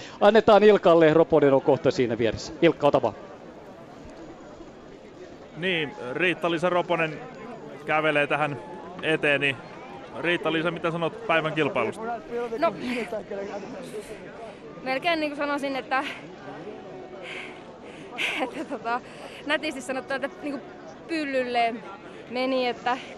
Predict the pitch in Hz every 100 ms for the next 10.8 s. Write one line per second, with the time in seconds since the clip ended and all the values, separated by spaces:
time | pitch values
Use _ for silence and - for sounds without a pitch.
0 | - 254 262 285 302 302 294 302 294 294
1 | 285 285 277 277 277 277 269 175 - 175
2 | 170 - - - 160 285 277 294 262 240
3 | 233 240 240 240 254 254 240 220 - 208
4 | 226 247 240 233 220 220 220 226 226 220
5 | 214 240 - - - - - - - -
6 | - - - 370 214 202 202 185 196 190
7 | - - - - 180 - - - - -
8 | - 330 330 330 339 330 170 302 294 285
9 | - 277 269 277 - - - 254 269 285
10 | 277 262 269 277 262 - 254 269